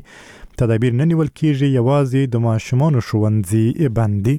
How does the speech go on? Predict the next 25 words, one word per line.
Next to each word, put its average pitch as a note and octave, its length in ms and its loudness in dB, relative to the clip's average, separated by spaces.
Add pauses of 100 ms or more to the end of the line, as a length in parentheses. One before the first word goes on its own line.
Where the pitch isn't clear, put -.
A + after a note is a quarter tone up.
(1600)
نن A3+ 200 0
د F#3 100 0
اکتوبر F3 460 0
لسمه D3+ 400 0
د B2 100 0
مهاجرو A#2+ 460 0
الوتونکو D#3+ 500 0
له A#2+ 100 2
ورځې B2+ 380 -2
سره A2+ 340 2
برابره G#2 380 0
ده. C3 40 0 (280)
د C#3+ 120 2 (100)
چاپیریال C3+ 440 0
ساتنې C3+ 440 -2
اداره B2+ 260 0
وایي، B2 200 0
د A#2+ 140 0
مهاجرو A2+ 400 0
الوتونکو E3+ 480 -2
د - 80 -6
خوندیتوب C#3+ 520 0
لپاره C#3 300 0
ګڼې D3 440 0
ساحې A2+ 360 0